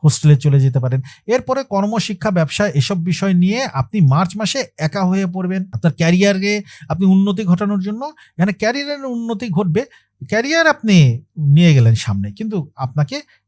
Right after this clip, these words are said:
একা থাকতে লক্ষ্য করা যাবে, অর্থাৎ আপনার ঘনিষ্ঠজন। হ্যাঁ, আশেপাশে অনে-, হয়তো অনেক মানুষ থাকবে কর্মক্ষেত্রে, কিন্তু ওই যে বাসায় আসার পরে বা একটা যে প্রিয় মানুষ দরকার পড়ে বা বন্ধু দরকার পড়ে, যার সাথে আমরা মনের, আহ, বিষয়গুলো আদান প্রদান করতে পারি, অনেক কথা বলতে পারি,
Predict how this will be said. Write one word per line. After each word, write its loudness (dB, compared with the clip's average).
একা -4
থাকতে 0
লক্ষ্য 4
করা 2
যাবে, 0
অর্থাৎ -4
আপনার -2
ঘনিষ্ঠজন। 2
হ্যাঁ, 0
আশেপাশে -2
অনে-, -2
হয়তো -2
অনেক 0
মানুষ 2
থাকবে 0
কর্মক্ষেত্রে, 0
কিন্তু -2
ওই -8
যে 0
বাসায় 2
আসার 4
পরে 2
বা 0
একটা -2
যে 2
প্রিয় 2
মানুষ 4
দরকার 2
পড়ে 2
বা 2
বন্ধু 6
দরকার 2
পড়ে, 0
যার -2
সাথে -2
আমরা 0
মনের, 6
আহ, -2
বিষয়গুলো 2
আদান 2
প্রদান 2
করতে -2
পারি, 0
অনেক 2
কথা 0
বলতে 0
পারি, -6